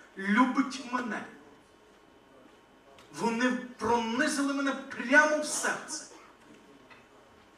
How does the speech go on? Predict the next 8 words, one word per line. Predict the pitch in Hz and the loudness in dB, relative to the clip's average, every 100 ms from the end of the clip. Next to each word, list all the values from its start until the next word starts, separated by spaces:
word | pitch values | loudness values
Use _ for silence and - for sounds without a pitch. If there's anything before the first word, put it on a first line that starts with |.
| - - - - - - | -20 -20 -20 -20 -20 -20
Я | 131 156 | -14 -12
зрозумів, | 139 139 139 143 147 139 | -12 -12 -12 -12 -14 -14
що | - | -16
моє | 139 131 131 | -14 -14 -14
серце, | - 127 123 - - - - | -14 -14 -14 -14 -16 -18 -18
що | - 143 | -12 -10
моє | 147 151 | -10 -10
життя | 143 143 - 131 | -10 -12 -12 -14